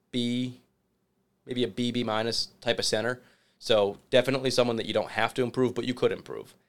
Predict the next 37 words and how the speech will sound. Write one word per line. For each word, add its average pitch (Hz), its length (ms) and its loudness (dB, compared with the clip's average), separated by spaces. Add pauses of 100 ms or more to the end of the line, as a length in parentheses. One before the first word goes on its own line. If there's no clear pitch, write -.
He's 120 140 -4
not 120 100 4
a 110 60 2
great 107 340 0
pass 120 240 4
blocker, 120 400 2 (220)
gives 117 160 -2
up 113 100 -2
a - 20 -8
decent 117 240 -6
amount 120 180 0
of 120 40 -4
sacks. 107 400 2 (400)
He's 113 140 -8
not 107 200 0
super 135 320 -4
powerful, 127 560 2 (140)
doesn't 117 400 -6 (640)
road 123 280 4
great 127 280 2
people 131 260 0
in 131 60 0
the 131 80 2
run 117 240 0
game, 110 280 -2 (320)
but 143 120 -4
he's 135 80 -2
solid 110 240 4
in 107 60 -6
the 101 60 -2
run 95 180 -2
game. 98 280 -2 (420)
He's - 120 -20
pretty 143 320 2
athletic, 131 480 4 (500)
moves 127 240 -4
around, 120 460 2